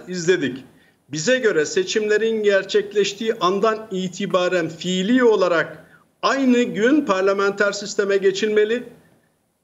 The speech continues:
Alacağımız oy, ittifakın alacağı oy dört yüzü eğer geçiyorsa da hemen altı ay gibi bir süre içerisinde de anayasal değişiklik cihetine mutlaka gidilmeli.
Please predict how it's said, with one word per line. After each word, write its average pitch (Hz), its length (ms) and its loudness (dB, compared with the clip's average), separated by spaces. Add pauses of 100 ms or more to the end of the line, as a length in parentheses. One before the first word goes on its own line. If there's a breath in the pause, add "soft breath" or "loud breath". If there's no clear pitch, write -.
(300)
Alacağımız 208 880 0
oy, 202 320 2 (340)
ittifakın 196 840 -4
alacağı 202 580 2
oy 165 240 -2
dört 185 260 0
yüzü 190 220 0
eğer 175 340 2
geçiyorsa 185 640 0
da 190 80 0 (120)
hemen 226 360 2 (100)
altı 208 340 0
ay 247 180 0
gibi 190 240 -6
bir 214 100 -4
süre 190 280 0
içerisinde 196 640 -2
de 196 80 2
anayasal 180 680 0
değişiklik 196 580 0
cihetine 180 420 0
mutlaka 196 580 0
gidilmeli. 165 600 0